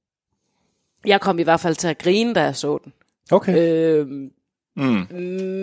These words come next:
Speaker 1: men jeg synes, det er fint nok. Jeg synes, det er en, en fin nok afslutning på Euron, og jeg synes, det er meget fint, at hans storheds vanvid er det, der slår ham ihjel.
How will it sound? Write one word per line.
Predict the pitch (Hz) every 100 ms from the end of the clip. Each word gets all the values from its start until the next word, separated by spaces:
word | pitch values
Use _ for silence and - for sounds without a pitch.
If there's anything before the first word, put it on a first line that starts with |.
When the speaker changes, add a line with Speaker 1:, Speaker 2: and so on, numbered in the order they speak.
| 190 196
Speaker 1:
men | 208
jeg | 208 208
synes, | 247 -
det | 254
er | 233
fint | - 294 220 214
nok. | 214 226 226
Jeg | 220
synes, | 233 220
det | 240 226
er | 214 196
en, | 190 180
en | 131 202
fin | - - 262 240
nok | 214 208 214 -
afslutning | 190 220 165 208 202 190 175 -
på | 185 196 180 -
Euron, | 185 220 226 226 214
og | 180 175
jeg | 185
synes, | 196 202
det | 214
er | 208
meget | 214 214
fint, | - 247 208
at | 175
hans | 180 180
storheds | - 214 214 208 -
vanvid | 185 202 196 196
er | 170
det, | 190 185
der | 190
slår | - 185
ham | 185 175
ihjel. | 165 180 190